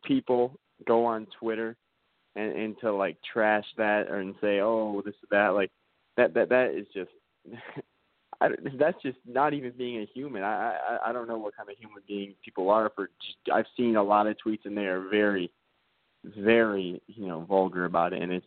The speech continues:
that's just, that's just not right. That's just not the world we live in. But it's, prayers to Ryan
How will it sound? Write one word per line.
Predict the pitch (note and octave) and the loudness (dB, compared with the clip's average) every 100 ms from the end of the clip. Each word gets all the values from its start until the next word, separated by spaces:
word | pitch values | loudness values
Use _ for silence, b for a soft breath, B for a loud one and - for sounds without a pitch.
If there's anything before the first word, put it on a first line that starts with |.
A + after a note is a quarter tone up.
| - | 2
that's | G#2 - | 2 4
just, | G2 - _ _ _ _ _ _ _ _ | 0 0 _ _ _ _ _ _ _ _
that's | A2 A2+ | -2 0
just | G#2+ G2+ | -6 0
not | F#2+ C2+ | 2 2
right. | E2 D#2+ | 2 0
That's | C2 - | -2 -6
just | G2+ | -2
not | G2 G2 - | 2 2 0
the | G2 | -4
world | F#2+ G2+ F#2 | 0 0 0
we | F#2 | -2
live | F#2 F#2+ | 0 -2
in. | F#2 E2+ | -4 -4
But | F2 E2+ | -4 -4
it's, | F2+ - - - _ _ _ _ _ _ _ _ | -8 -16 -20 -20 _ _ _ _ _ _ _ _
prayers | - B2+ B2+ | 2 4 2
to | B2 | 0
Ryan | A2+ A2 | -2 -2